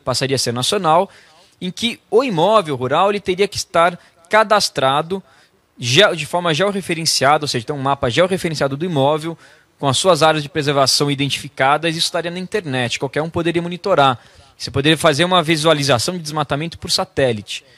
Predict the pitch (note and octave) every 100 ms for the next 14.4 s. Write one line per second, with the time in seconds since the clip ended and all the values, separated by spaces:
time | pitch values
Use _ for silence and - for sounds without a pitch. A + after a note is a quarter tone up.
0 | _ _ _ - F#3 A#3 G#3 F#3 D#3 D#3
1 | F3+ G3+ F#3 - C#3 C3 D#3 D#3+ E3 D3
2 | D#3 C#3+ C#3 B2+ E3+ F3+ D#3+ C3 D3 C#3
3 | B2 D#3+ E3+ F#3+ - D3 B2 C#3+ C#3+ E3+
4 | G3 F3 D3 - D3+ D3+ C3+ B2+ F3+ F#3
5 | E3+ B2+ D3 D3 C#3+ - C3+ C#3+ D3 C#3
6 | - C#3+ C#3 F#3 F#3+ F#3 D#3 - E3 F#3
7 | E3 D3 C#3+ C3 - B2+ A#2+ A#2 - _
8 | _ _ - B2+ - C#3+ C3+ - C3 A#2+
9 | B2 A2 A2 - _ _ - C3 - F#3+
10 | G3 E3+ D3+ A#2+ B2+ D#3 - D#3 - G#3
11 | A3+ G3+ F#3 D3+ D#3+ D#3+ D3 - E3 F#3
12 | - - F3+ D#3+ D3+ C3 D#3 C3+ - F3+
13 | E3+ E3+ E3 D3+ D3 C#3 C#3 C3 B2 A#2
14 | - - B2+ D#3+